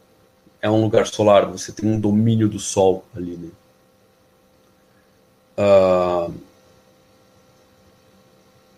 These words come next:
você vê, por exemplo, o Sol é quente e seco.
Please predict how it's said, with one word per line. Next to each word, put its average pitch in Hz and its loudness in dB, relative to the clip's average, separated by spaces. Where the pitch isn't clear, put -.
você - -6
vê, 110 2
por 113 -4
exemplo, 107 0
o 107 -2
Sol 113 4
é 110 4
quente 110 -2
e - -2
seco. 101 -2